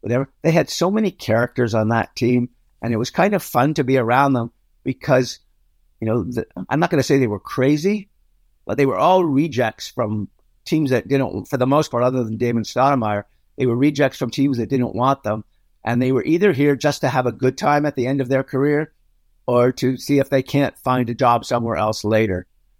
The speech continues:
Um, John Salley was here at the time. John Salley is one of the most entertaining athletes I've ever been around. But, that, but by the time he came to Toronto, he knew his career was over. He knew it was pretty much near the end.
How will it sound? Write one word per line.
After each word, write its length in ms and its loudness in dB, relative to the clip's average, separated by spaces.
Um, 320 -6
John 240 2
Salley 360 2
was 180 -6
here 200 -4
at 140 -10
the 80 -14
time. 460 -2
John 200 0
Salley 160 4
is 60 2
one 100 0
of 40 2
the 60 2
most 160 -2
entertaining 640 0
athletes 460 -2
I've 200 -2
ever 200 0
been 180 0
around. 440 -4
But, 100 -12
that, 220 2
but 120 -6
by 140 4
the 80 -2
time 160 2
he 60 0
came 240 0
to 120 -10
Toronto, 360 0
he 60 0
knew 140 2
his 120 -4
career 200 -2
was 140 -6
over. 340 -4
He 80 0
knew 160 2
it 60 0
was 100 -8
pretty 220 -2
much 320 -4
near 200 0
the 140 -2
end. 280 -6